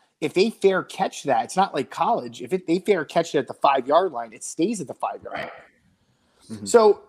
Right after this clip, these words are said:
Speaker 1: uh,
Speaker 2: That's
Speaker 1: you,
Speaker 2: the play.
Speaker 1: you know, you, you, you do that. I mean, I, I still think if you're, if you're, if you're a special teams coordinator,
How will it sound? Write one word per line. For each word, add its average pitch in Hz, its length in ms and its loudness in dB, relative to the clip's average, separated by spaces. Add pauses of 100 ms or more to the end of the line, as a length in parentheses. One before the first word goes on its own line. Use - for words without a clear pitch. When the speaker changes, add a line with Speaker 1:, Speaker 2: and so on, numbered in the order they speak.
(120)
Speaker 1:
uh, 82 40 -10 (240)
Speaker 2:
That's 165 260 2
Speaker 1:
you, 214 100 6
Speaker 2:
the - 60 -6
play. 104 280 -8 (520)
Speaker 1:
you 233 100 8
know, 202 100 6
you, 208 140 6 (400)
you, 220 120 6
you 202 220 6
do 247 200 6
that. 180 360 4
I 185 100 -4
mean, 190 160 -6 (380)
I, 160 80 4 (100)
I 190 140 6
still 254 460 -2
think 190 440 -6
if - 160 -14
you're, 165 320 0 (160)
if 131 180 -8
you're, 170 480 0
if 143 300 -6
you're 190 120 0
a 180 60 -4
special 165 360 -2
teams 139 280 -10
coordinator, 131 560 0